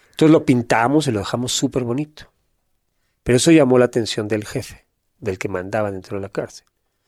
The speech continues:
Entonces empezó a preguntar, "Bueno, ¿quién lo pintó? ¿Y dónde sacaron dinero para pintarlo?". Pues había que pedirle permiso, ¿no? Y habíamos pedido permiso. Pero cuando llegó la pintura, como que dijo, "Ay, sí, seguro va a llegar la pintura". Y cuando llegó la pintura,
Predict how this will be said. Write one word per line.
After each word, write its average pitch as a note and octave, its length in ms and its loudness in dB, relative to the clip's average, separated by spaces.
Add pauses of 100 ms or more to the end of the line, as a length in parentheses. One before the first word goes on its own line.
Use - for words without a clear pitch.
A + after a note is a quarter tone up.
(200)
Entonces B2+ 200 -2
empezó B2+ 260 0
a - 20 0
preguntar, A#2+ 400 2
"Bueno, C3+ 220 0
¿quién C#3 160 0
lo D3 120 2
pintó? D3 540 -2 (140)
¿Y C3 60 2
dónde C3 140 4
sacaron B2+ 360 2
dinero A#2+ 260 0
para A#2+ 140 0
pintarlo?". B2+ 560 -2
Pues A2 120 2
había A2+ 200 2
que F3+ 80 0
pedirle G2 240 -2
permiso, D3 500 -2
¿no? C#3 140 0
Y B2+ 60 2
habíamos F#2 280 -6
pedido F#2 280 -8
permiso. C3 440 -4 (540)
Pero A2 100 -12
cuando G#2+ 220 -2
llegó A2+ 240 2
la D#3+ 120 6
pintura, C#3+ 440 4
como G#2 200 -6
que - 120 -4
dijo, A2+ 260 -2
"Ay, C#3 140 -2
sí, C3 160 -6
seguro C3 400 -2
va A2 60 -6
a - 20 -6
llegar G2+ 220 -10
la A2 80 -8
pintura". D#3+ 420 -2
Y C#3 180 -4
cuando G#2 240 -4
llegó G2+ 160 -2
la E3 80 2
pintura, D3+ 580 -2